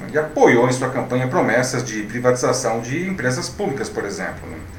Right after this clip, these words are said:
Como nada disso está acontecendo e diante da espetada do Guedes, ontem o Bolsonaro fez um pronunciamento com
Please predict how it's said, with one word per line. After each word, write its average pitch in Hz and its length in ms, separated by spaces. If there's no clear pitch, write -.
Como 202 100
nada 247 240
disso 160 380
está - 240
acontecendo 139 800
e 107 60
diante 123 340
da 113 100
espetada 131 560
do 110 80
Guedes, 123 420
ontem 143 300
o 123 40
Bolsonaro 135 460
fez 151 140
um 160 80
pronunciamento 147 680
com 123 360